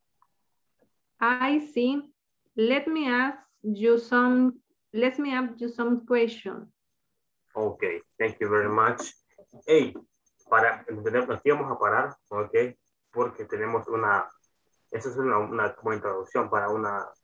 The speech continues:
Speaker 2: conversación. Luego acá tenemos la conversación principal, que es la que tenemos acá, como la pueden ver. Yes, ok. Uh, we have a conversation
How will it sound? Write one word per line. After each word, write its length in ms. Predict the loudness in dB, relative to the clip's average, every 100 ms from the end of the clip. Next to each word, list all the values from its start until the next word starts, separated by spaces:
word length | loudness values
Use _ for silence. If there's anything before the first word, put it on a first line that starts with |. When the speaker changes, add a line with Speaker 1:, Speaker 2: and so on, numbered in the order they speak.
| _
Speaker 2:
conversación. 540 | -10 -8 -4 -4 -4 -6
Luego 200 | -2 -2
acá 180 | -2 -2
tenemos 380 | -2 0 -2 -6 _ _ _ _ _ _
la 560 | 2 4 6 4 0 -10 _ _
conversación 1120 | -2 2 2 0 0 0 -2 -6 -4 -4 0
principal, 760 | 0 0 -4 -8 0 2 2 -4 _ _ _
que 80 | -10
es 60 | -10
la 120 | -8
que 140 | -10 -10
tenemos 320 | -12 -12 -12 -14
acá, 200 | -8 -8 -8
como 140 | -12
la 100 | -12
pueden 300 | -10 -8 -8 -8
ver. 160 | -10 -12 _ _ -20 _ _ _ -20 _ _ _ -20 -20 -20 _ -10
Yes, 320 | -6 -6 -10
ok. 640 | -14 -8 -8 0 0 0 -6 _ _ _ 0
Uh, 520 | 4 6 6 4 2 -2 _ -4
we 160 | -2
have 220 | 4 4 6
a 180 | 4 2
conversation 920 | 0 2 2 2 -2 0 -4 -4 -6